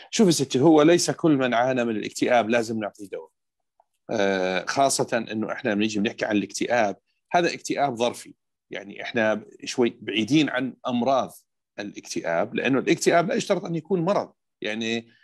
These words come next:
الاكتئاب له درجات. هلأ الاكتئاب اللي إحنا بنعاني فيه هنا أو نحكي فيه هون عند الناس،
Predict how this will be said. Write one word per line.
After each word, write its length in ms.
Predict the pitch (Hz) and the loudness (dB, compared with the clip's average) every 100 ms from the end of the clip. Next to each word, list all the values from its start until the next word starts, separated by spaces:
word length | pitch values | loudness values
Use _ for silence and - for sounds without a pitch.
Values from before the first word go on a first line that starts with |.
| _ - | _ -6
الاكتئاب 720 | 113 113 - - 165 165 139 | -4 -4 -2 0 4 4 4
له 160 | 151 143 | 0 0
درجات. 520 | 165 185 175 135 - - _ _ _ | 2 2 2 0 -2 -20 _ _ _
هلأ 300 | 139 143 139 | 0 0 0
الاكتئاب 540 | 120 123 - - 226 226 | -4 -14 -10 -4 -2 -2
اللي 120 | 202 | -6
إحنا 200 | - 180 | -8 -8
بنعاني 420 | 156 139 170 165 | -8 -4 -4 -4
فيه 320 | 135 139 131 117 | -4 -4 -2 0
هنا 420 | 127 117 104 101 | 0 0 -2 -4
أو 200 | 104 110 | -4 -4
نحكي 300 | 143 - - | -4 -6 -6
فيه 220 | - 127 | 2 2
هون 280 | 107 110 101 | 2 -2 -2
عند 180 | 104 104 | -6 -4
الناس، 640 | 101 98 107 92 87 - | -4 -2 -4 -4 -8 -12